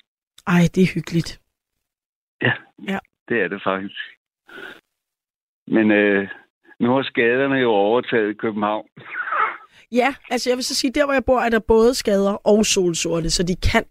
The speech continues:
Speaker 1: godt leve side om side, men, øhm, skaderne er meget entreprenante, hvis man kan sige det sådan.
Speaker 2: Ja, det må man sige.
Speaker 1: Ja.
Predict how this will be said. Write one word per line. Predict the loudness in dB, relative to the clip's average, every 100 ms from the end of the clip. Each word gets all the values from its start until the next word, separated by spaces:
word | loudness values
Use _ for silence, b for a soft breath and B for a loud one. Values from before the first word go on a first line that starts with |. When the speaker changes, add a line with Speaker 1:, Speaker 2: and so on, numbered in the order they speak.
| -2
Speaker 1:
godt | 0 2
leve | 2 2
side | 2 2 2
om | 2
side, | 0 2 4 4 4
men, | 4 4
øhm, | 4 2 0 -4 -8 -14
skaderne | -12 -4 -2 2 2
er | 2 2 2 2 0 -2
meget | 0 4 4 2 -2
entreprenante, | -6 -4 -2 0 2 0 -4
hvis | -6
man | -4 -4
kan |
sige | -2 -4
det |
sådan. | -6 -8 -10 -14 -8
Speaker 2:
Ja, | -4 -2 -2
det | -2 -2
må | 0
man | -2 -4 -4
sige. | -2 -2 -6 -8
Speaker 1:
Ja. | -2